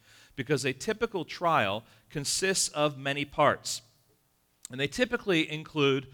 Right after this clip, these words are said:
um, the following. You have an accusation. That's the whole reason why there is a trial, right? Someone is being accused of something. Then you have the next thing, and that is a defender,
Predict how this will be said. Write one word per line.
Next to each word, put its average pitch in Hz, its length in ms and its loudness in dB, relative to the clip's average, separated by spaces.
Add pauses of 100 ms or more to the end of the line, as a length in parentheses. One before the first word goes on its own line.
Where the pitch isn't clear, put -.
(320)
um, 131 420 0 (340)
the 139 100 -6
following. 165 540 2 (440)
You 147 140 -2
have 165 320 4
an 165 120 2
accusation. 175 800 4
That's 117 160 -10
the 165 80 0
whole 170 160 4
reason 160 460 4
why 151 380 6 (340)
there 147 220 4
is 143 100 2
a 156 60 2
trial, 151 480 6
right? 127 200 2
Someone 170 400 0
is 147 120 -4
being 151 220 -4
accused 151 540 -2
of 143 120 -6
something. 156 480 -2 (840)
Then 190 220 4
you 196 160 0
have 156 380 4 (200)
the 143 80 -4
next 170 340 0
thing, 131 320 -2 (220)
and 139 160 -2
that 160 160 4
is 165 180 0
a 170 60 -4
defender, 165 720 0